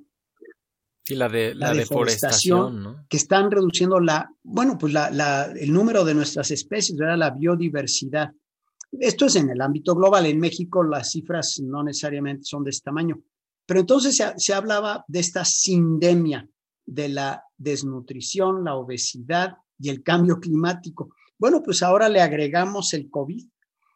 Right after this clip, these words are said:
Speaker 2: como otra sindemia que, por cierto, también, digamos, nuestra, eh, eh, intrusión en los, eh, en los medios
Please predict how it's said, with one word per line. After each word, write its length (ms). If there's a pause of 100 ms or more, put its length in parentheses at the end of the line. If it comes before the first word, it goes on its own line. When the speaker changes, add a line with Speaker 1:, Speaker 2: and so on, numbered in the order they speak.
(180)
Speaker 2:
como 340
otra 480
sindemia 480
que, 120
por 200
cierto, 400
también, 580 (600)
digamos, 640
nuestra, 880 (140)
eh, 360
eh, 360
intrusión 1120 (420)
en 300
los, 400
eh, 320 (640)
en 320
los 200
medios 720